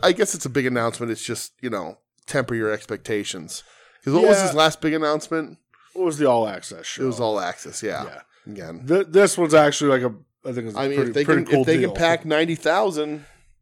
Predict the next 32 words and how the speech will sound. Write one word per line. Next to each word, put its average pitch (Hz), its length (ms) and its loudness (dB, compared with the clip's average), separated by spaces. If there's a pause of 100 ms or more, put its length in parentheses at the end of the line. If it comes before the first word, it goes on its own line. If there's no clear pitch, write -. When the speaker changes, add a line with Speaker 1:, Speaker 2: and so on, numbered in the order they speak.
(180)
Speaker 2:
They 165 100 -4
ain't 165 100 0
gonna 151 120 4
get 135 120 2
ninety 107 220 -6
thousand. 82 500 -18
Speaker 1:
I - 60 -16
mean, 110 300 -10
that's, 120 240 -10
that's, 120 200 -4
Speaker 2:
But, 120 320 2 (240)
yeah, 135 200 -2
Speaker 1:
that's 131 160 0
Speaker 2:
yeah. 123 80 -2
Speaker 1:
capacity. 147 640 0 (160)
Speaker 2:
They 127 160 -8
ain't 104 80 -10
getting 87 160 -18
ninety - 240 -20
thousand. - 380 -20 (180)
Speaker 1:
I 127 100 2
see, 147 220 2
and 143 100 2
that's 135 140 0
the 151 100 0
thing. 165 120 4
I 123 100 6
think, 123 340 -6 (100)
I 123 120 0
think 123 160 -8
you 127 80 -8
gotta, 117 380 0